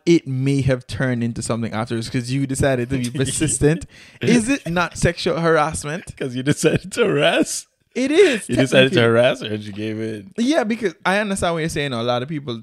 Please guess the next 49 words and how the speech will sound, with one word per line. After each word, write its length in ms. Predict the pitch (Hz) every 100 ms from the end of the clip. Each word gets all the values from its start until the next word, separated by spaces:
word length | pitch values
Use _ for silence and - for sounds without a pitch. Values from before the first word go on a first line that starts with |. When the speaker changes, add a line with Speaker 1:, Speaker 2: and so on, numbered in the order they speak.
| -
Speaker 1:
they 140 | 120
take 340 | - - 117 107
it 80 | 104
as, 180 | 107
"Yo, 300 | 202 320 240
yeah, 400 | 170 214 214 185
you 140 | - 185
know, 180 | 202 202
yeah, 160 | 277
man, 380 | 247 151 156 220
you 40 | 214
know, 80 |
you 60 | 214
have 140 | 175
a 80 | 170
man, 300 | 147 127 131
so, 220 | - 165
uh, 80 | 113 - _ _ 214
me 80 |
no 80 | 220
care 140 | 196 151
about 140 | 123
your 100 | 120
man." 180 | 110 120
Speaker 2:
Me 60 | 156
no 80 |
business. 440 | 139 131 120 120 156 -
Wait, 320 | 131 139 127
wait, 200 | 127 123
eh. 180 | 92 80 -
Speaker 1:
Yeah, 300 | 165 160 123
you 200 | 123 165
Speaker 2:
Wait, 160 | 165 156
Speaker 1:
know. 60 |
Speaker 2:
eh. 220 | 135 101 - _ _
Speaker 1:
Yeah, 480 | - 175 226 240 175
but 220 | 143 151
it 180 | 165 156 -
is, 300 | 170 165 -
it's, 520 | 165 151 - - - - _ _
it 160 | 220 247
is 220 | 247 -
technically 580 | - 269 180 196 214 202
harassment. 720 | 208 220 277 - - 156 113
Speaker 2:
That's 140 | 107
crazy, 440 | - 95 98 90 87
yo. 200 | 82 80
That's 240 | 85 92
crazy. 320 | - 87 85